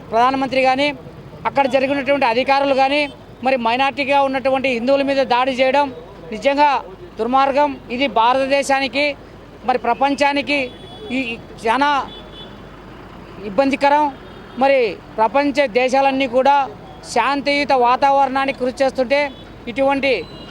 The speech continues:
బంగ్లాదేశ్లో ఉన్నటువంటి అల్లరి మూకలైతేనేమి, అటువంటి అధికారులు అడ్డుకోకుండా ఇటువంటి హింసావాదానికి, హిందువుల మీద దాడులకి మరి సమర్థించే ఈ అధికారులకు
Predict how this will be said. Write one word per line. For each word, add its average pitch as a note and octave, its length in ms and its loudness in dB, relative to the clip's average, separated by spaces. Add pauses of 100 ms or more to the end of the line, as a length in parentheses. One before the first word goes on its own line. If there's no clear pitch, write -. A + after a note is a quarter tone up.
(180)
బంగ్లాదేశ్లో C4+ 600 2
ఉన్నటువంటి C4+ 380 -2
అల్లరి B3+ 260 2
మూకలైతేనేమి, C4 800 0 (320)
అటువంటి B3+ 280 0
అధికారులు C4+ 380 2
అడ్డుకోకుండా B3+ 680 2 (340)
ఇటువంటి C4+ 340 0
హింసావాదానికి, C#4 1000 2 (260)
హిందువుల C#4+ 320 2
మీద C#4 240 0
దాడులకి C4+ 680 2 (420)
మరి C4 120 2
సమర్థించే B3+ 800 0 (420)
ఈ A#3+ 40 2
అధికారులకు B3+ 840 2